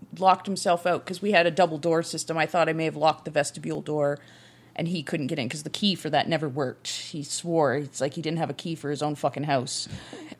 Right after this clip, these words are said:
But that wasn't it. So I got up, and I look around,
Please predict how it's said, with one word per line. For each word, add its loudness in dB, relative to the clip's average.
But 8
that 10
wasn't 6
it. 0
So 8
I 12
got 8
up, 6
and 2
I 8
look 4
around, 0